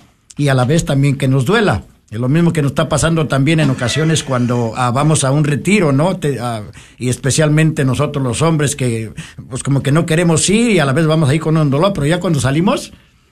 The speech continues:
se le vio la cara a, a este muchacho que está aquí con un lado de nosotros,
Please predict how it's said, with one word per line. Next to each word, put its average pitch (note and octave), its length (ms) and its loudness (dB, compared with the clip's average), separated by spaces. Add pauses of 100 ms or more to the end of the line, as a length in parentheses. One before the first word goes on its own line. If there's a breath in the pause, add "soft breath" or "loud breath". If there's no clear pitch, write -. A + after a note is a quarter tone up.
(120)
se - 180 0
le C3+ 120 2
vio D3 120 2
la D#3+ 140 2
cara E3 340 2
a, A#2+ 180 0
a C3+ 40 2
este C#3 160 0
muchacho C#3+ 400 0
que B2+ 80 0
está D3+ 140 -2
aquí D3+ 140 0
con C#3+ 180 -2
un D#3+ 100 4
lado D3+ 180 2
de C3 160 2
nosotros, D#3+ 580 0